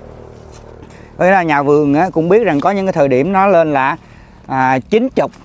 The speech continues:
chín ba, chín tư, nhưng mà chơi theo một kiểu ô lô xô.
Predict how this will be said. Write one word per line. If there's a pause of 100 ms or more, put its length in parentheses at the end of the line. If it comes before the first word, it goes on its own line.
chín
ba,
chín
tư, (140)
nhưng
mà (320)
chơi
theo
một
kiểu
ô
lô
xô.